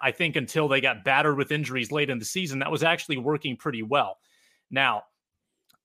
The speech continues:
will he have to humble himself and say, like, "Hey, you know, I wanted to do these things, guys. I wanted to be exotic. Let's just, let's just pare it down." Will he do that? I don't know. Should he do that? I think so. Like, I don't think you can afford to have another,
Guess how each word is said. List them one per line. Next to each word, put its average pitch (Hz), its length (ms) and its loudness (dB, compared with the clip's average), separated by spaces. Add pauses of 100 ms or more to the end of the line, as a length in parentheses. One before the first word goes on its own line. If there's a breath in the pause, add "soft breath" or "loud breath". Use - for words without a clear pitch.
(180)
will 156 240 -2
he 156 240 0
have 143 280 2
to 143 100 0
humble 147 260 0
himself 160 460 2
and 131 100 -6
say, 127 320 2
like, 113 300 0
"Hey, 113 400 -4
you 120 100 -10
know, 123 220 2
I 110 160 2
wanted 127 380 0
to 156 100 -4
do 131 160 -2
these 127 180 -2
things, 127 240 -4
guys. 123 500 2 (240 soft breath)
I - 60 0
wanted 131 280 0
to 143 80 -8
be 131 120 0
exotic. 117 640 2
Let's 123 240 -2
just, - 340 -6
let's 131 220 -2
just - 240 -10
pare 131 260 -2
it 117 140 -6
down." 101 360 -2 (600)
Will 160 240 0
he 180 180 0
do 175 220 0
that? 190 280 2
I 139 120 2
don't 131 180 2
know. 110 240 0
Should 180 260 -2
he 180 120 -6
do 190 180 -4
that? 196 260 2
I 208 140 2
think 220 260 0
so. 208 460 2
Like, 143 260 2
I 147 120 4
don't 208 180 0
think 202 240 -2
you 185 140 -6
can 185 120 0
afford 185 540 2
to 143 100 0
have 147 420 4
another, 143 500 0